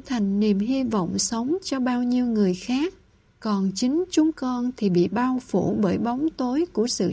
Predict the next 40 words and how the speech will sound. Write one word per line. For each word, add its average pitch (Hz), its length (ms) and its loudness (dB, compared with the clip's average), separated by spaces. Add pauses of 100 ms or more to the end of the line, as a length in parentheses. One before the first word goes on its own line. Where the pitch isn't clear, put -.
chết 302 240 -2 (120)
chóc 339 240 -4 (120)
và 202 300 -4
sợ - 260 -4
hãi." 208 540 -2 (1200)
Kinh 294 160 4
nghiệm 214 340 4
đời 208 180 4
sống 269 320 -2
nội 196 220 4 (100)
tâm 254 400 0
đã 196 80 2
dạy 196 380 4
cho 247 120 0
nhà 226 340 4
truyền 190 240 4
giáo 214 240 0
này 196 440 2 (120)
giữ 208 340 2
thinh 269 260 2
lặng 185 320 -2
sau 254 240 0
khi 254 180 2
cầu 202 240 -2
nguyện, 180 480 0 (440)
để 196 320 0
Chúa 262 380 2
có 320 180 -2
thời 208 200 0
gian 226 300 -2
đáp 254 260 -2
lại 190 320 -2
lời 202 280 2
nguyện 185 400 0
cầu 202 240 0
của 196 140 -2
chị. 175 500 0 (800)
Chị 214 220 2
nhớ 240 320 2
lại, 196 520 0